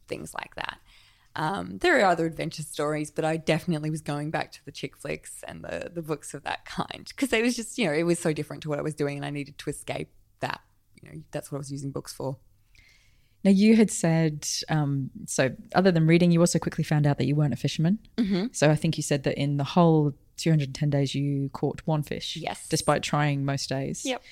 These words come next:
Speaker 2: So that's, you know, that's a career path that's
Speaker 1: Yeah. <laughs> Ruling that
Speaker 2: that's
Speaker 1: one out. <laughs>
Speaker 2: <laughs> not on the table.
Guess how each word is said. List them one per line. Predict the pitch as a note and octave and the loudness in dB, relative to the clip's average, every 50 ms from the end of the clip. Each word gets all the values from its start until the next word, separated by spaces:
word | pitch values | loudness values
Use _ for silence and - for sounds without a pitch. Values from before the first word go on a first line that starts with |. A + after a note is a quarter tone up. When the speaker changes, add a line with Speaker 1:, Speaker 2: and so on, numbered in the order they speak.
| - - - _ | -20 -20 -18 _
Speaker 2:
So | - - | 0 2
that's, | A#3 B3 B3 B3 - - | 4 4 4 2 -4 -4
you | - F#3 | -2 -2
know, | D#3+ D3 | 0 2
that's | E3+ E3+ - | 2 0 0
a | D#3+ | -2
career | - - - D3+ C#3+ | -2 -2 -2 -2 -2
path | - - D3+ - - - - | -4 -6 -8 -8 -8 -10 -10
that's | - - - D4+ | -10 -6 -2 2
Speaker 1:
Yeah. | C#4+ C#4 D4+ D4+ - - - - - - | 2 4 4 2 0 -2 -8 -16 -6 0
<laughs> | - E4 E4 - - - | 2 2 2 0 -4 -10
Ruling | F4 C4+ A3 A3 A#3 - F#4 F4 | -10 -6 2 6 6 8 8 8
that | - G3+ | 8 8
Speaker 2:
that's | - C4 C4+ | 8 8 6
Speaker 1:
one | B3+ B3+ | 6 6
out. | A3+ G3 F3 D3 C3+ - - - - - | 6 6 4 4 2 0 -2 -8 -10 -8
<laughs> | - G3 - - | -8 -8 -10 -4
Speaker 2:
<laughs> | - - | 2 6
not | G#3+ G#3+ - A3+ - - | 6 8 8 6 4 2
on | - D#3+ E3 | 2 0 2
the | E3+ | 0
table. | E3 - E3+ E3+ E3+ E3 E3 - D#3 D#3 | 2 2 2 2 2 0 -2 -4 -4 -4